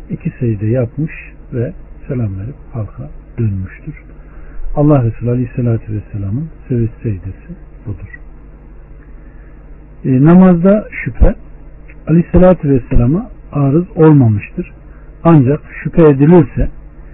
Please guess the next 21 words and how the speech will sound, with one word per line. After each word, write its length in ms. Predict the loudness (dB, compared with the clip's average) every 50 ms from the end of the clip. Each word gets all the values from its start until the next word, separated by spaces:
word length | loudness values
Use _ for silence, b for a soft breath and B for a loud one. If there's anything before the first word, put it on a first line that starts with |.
| b b b b -20 -14 -4 -2
kesin 380 | -2 0 2 4 4 6 6
bilgi 280 | 6 4 2 2 2 2
üzerine 480 | 4 4 2 2 2 2 0 0 2 2
bina 340 | 4 4 6 4 4 4
edilmesini, 680 | 2 2 0 -2 -4 -4 -4 -6 -8 -8 -8 -6 -6 -6 -8 -12 b b b b b b b b -18 -16 -10
şüpheye 400 | -8 -2 2 4 4 4 4 4
itibar 460 | 2 2 0 2 0 2 4 4 4
edilmemesini 920 | 4 2 -2 2 4 6 6 6 6 6 4 4 0 -2 -4 -6 -6 -6 -6 -8 -8 -6
ve 220 | -6 -6 -6 -6 -10 -6
selamdan 460 | -4 0 2 4 4 4 4 4 4 4
önce 360 | 4 2 2 0 -2 -4 -6 -8 -16 -20 -20 -16 -6 0
secde 280 | 0 0 2 4 4
yapılmasını 720 | 4 2 2 0 0 0 0 0 0 -2 0 0 0 0 0 -2 -6 -20 -20 -16 -10
emretmiştir. 800 | -6 -6 -4 -4 -6 -8 -8 -8 -10 -10 -10 -10 -12 -12 -12 -12 -14 -20 -20 -20 -20 -20 -20 -20 -20 -20 -20 -20 -20 -20 -20 -20 -20 -20 -20 -20 -20 -20 -20 -20 -20 b b b b b b b b b b b b b b -6 0
İmam 280 | 2 4 6 6 6
Ahmet 440 | 6 6 4 4 4 4 2 0 0
der 240 | 0 2 2 0 -2
ki 140 | -6 -8 -8 -8 -8 -8
şüphe 260 | -8 -4 -4 -6 -4
iki 260 | -6 -10 -10 -8 -4
cihetlidir. 600 | -2 0 0 0 -2 -2 -4 -8 -8 -8 -8 -12